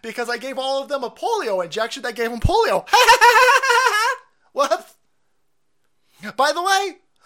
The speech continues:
I'm, I'm the world's lar-, world's largest, I'm the American's largest farmland owner. That's, that's, that, that's, that's scary. That's scary. That's insane.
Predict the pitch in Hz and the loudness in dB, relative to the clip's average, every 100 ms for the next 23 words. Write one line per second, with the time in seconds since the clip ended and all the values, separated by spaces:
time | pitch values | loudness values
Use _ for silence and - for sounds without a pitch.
0 | - - 349 339 - - 302 349 214 202 | -14 -4 -4 -4 -16 -6 -4 -2 -4 -2
1 | 277 262 185 _ _ _ 190 269 _ _ | -2 -2 -10 _ _ _ -10 -10 _ _
2 | 101 101 92 - - 233 370 381 269 320 | -20 -16 -16 -18 -10 -6 -4 -4 -2 -2
3 | 339 320 208 - _ 190 269 339 349 - | -4 -12 -14 -20 _ -6 -4 -6 -12 -10
4 | 339 453 415 208 165 143 127 104 - _ | -6 -6 -6 -8 -6 -8 -10 -12 -20 _
5 | - 185 - - 180 180 - - 180 165 | -6 -6 -6 -8 -6 -6 -10 -14 -12 -10
6 | 185 160 - 165 143 156 131 175 185 - | -10 -10 -12 -14 -14 -18 -6 -2 -2 -4
7 | - 170 175 - _ _ _ _ _ _ | -10 -8 -8 -10 _ _ _ _ _ _
8 | _ _ 151 165 - 156 185 175 - _ | _ _ -12 -10 -12 -8 -8 -10 -14 _
9 | _ _ _ _ _ _ 151 139 - 185 | _ _ _ _ _ _ -18 -14 -8 -8
10 | 123 | -8